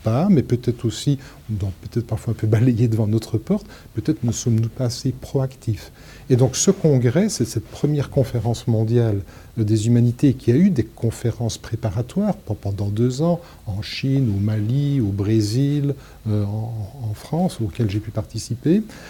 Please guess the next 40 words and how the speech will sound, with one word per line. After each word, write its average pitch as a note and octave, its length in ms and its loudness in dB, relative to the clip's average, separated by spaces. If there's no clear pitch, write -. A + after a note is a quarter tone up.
Nous A#2+ 220 2
avions C3+ 240 4
comme, B2+ 280 2
nous B2 140 0
avons B2 220 4
défini B2 420 2
comme A#2+ 160 0
ça E3+ 300 -4
cinq - 560 -4
axes - 420 -8
prioritaires. A#2+ 800 -6
Et C3 340 4
c'est - 640 -2
un C#3+ 120 4
peu F3 400 6
de A#2+ 180 0
toute - 280 -10
cette D#3+ 220 0
réflexion C#3+ 600 2
qui - 180 0
m'a A2+ 100 4
occupé A2+ 380 0
pendant A2+ 340 2
deux G2+ 340 2
ans E3 260 0
qu'est B2 160 4
né D3 240 4
alors B2 200 0
cet - 240 -2
essai. C3+ 280 -6
Donc B2+ 120 2
quand E3 140 4
je C#3+ 100 4
dis D#3 180 2
l'université C#3 920 2
à A2 80 0
la A2+ 80 0
croisée A2+ 340 -2
des A2 120 2
chemins, B2 300 0